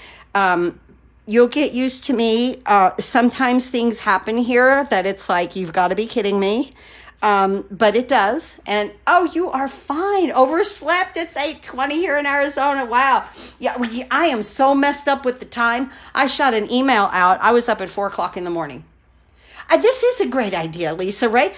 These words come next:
So don't worry about that mess, okay? But don't let your tip come off of the, of your card, and stagger is what I learned. Okay, just like that. Oh, I love it.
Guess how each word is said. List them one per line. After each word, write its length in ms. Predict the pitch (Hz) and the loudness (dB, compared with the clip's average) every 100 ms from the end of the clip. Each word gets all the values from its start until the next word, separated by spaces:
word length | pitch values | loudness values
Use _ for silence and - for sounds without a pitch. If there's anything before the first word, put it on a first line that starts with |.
| - | -12
So 160 | - 269 | -6 -4
don't 560 | 208 240 254 339 359 247 | -2 2 6 6 4 0
worry 300 | 285 302 285 | -2 -2 -4
about 300 | 226 220 - | -6 -10 -12
that 220 | 214 202 | -12 -10
mess, 520 | 208 190 - - - _ - - | -10 -10 -10 -12 -14 _ -20 -8
okay? 240 | 180 214 196 | -4 -2 -2
But 180 | 196 160 | -2 4
don't 320 | 233 311 269 | 6 6 4
let 280 | 277 262 269 | 0 0 -2
your 120 | 262 | -4
tip 320 | - 277 269 | -2 -4 -4
come 220 | - 226 | -4 -2
off 380 | 220 190 - - - - - - | 0 -2 -4 -14 -20 -20 -20 -2
of 240 | 202 185 | 0 0
the, 260 | 185 185 170 | 2 2 2
of 160 | 196 180 | 0 0
your 120 | 180 | -4
card, 560 | - 233 220 - 156 - _ _ _ _ | -4 -2 0 -2 -8 -20 _ _ _ _
and 160 | 175 180 | -4 -4
stagger 640 | - - 220 196 - - - - - - - - - _ _ _ _ _ _ _ _ _ _ | -4 -2 -2 -2 -6 -18 -20 -20 -20 -20 -20 -20 -20 _ _ _ _ _ _ _ _ _ _
is 200 | - 165 | -10 -10
what 220 | 160 175 - | -6 -6 -6
I 100 | 151 | -10
learned. 560 | 147 175 156 - 151 - _ _ _ _ _ _ _ | -8 -8 -10 -12 -20 -20 _ _ _ _ _ _ _
Okay, 280 | 165 - - | -12 -12 -16
just 280 | - 190 - | -14 -14 -12
like 140 | 160 156 | -14 -14
that. 180 | - - | -10 -8
Oh, 140 | 466 | -8
I 40 | 185 | -6
love 220 | 175 | -6
it. 100 | 160 | -6